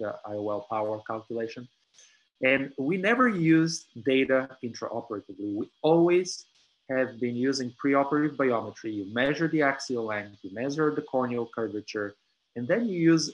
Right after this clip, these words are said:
a formula from the seventies developed by the Russians and Fyodorov with many more permutations today, whether it's the Haigis or the Hoffer or the S R K,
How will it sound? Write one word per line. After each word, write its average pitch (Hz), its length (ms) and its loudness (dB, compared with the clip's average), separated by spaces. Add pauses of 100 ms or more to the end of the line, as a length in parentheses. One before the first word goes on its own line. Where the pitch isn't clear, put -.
a 135 120 0
formula 131 640 -2
from 110 280 -6
the 104 80 -6
seventies 113 880 -4 (140)
developed 110 360 -6
by 101 140 -4
the 101 140 -10
Russians 110 680 -6 (140)
and 107 140 -16
Fyodorov 120 420 -2 (420)
with 214 200 -2
many 175 260 2
more 156 400 2
permutations 135 720 0
today, 98 400 -6
whether 107 260 -2
it's 107 200 -6
the 110 240 -8
Haigis 107 580 -2
or 101 80 -6
the 90 160 -8 (500)
Hoffer 117 420 0
or 101 140 -4
the 104 220 0
S 120 160 -6
R 113 140 -6 (100)
K, 104 260 -2